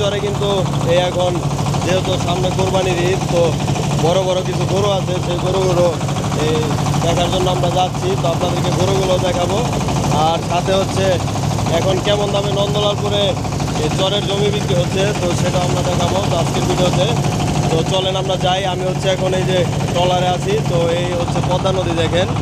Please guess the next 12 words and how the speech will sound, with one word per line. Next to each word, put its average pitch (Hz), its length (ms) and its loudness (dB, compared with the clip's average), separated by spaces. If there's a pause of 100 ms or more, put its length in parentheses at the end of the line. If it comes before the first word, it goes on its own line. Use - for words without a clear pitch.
(560)
এই 147 80 4 (100)
আমাদের 175 320 0
সাথে 175 200 0 (120)
অনেক 190 180 0 (100)
লোকজন 180 320 0
যাচ্ছে 160 260 0 (100)
দেখেন, 151 240 0 (120)
এই 143 120 2
যে 143 100 2 (800)
এই 143 140 2
ট্রলার। 165 360 2 (380)
তো 156 80 2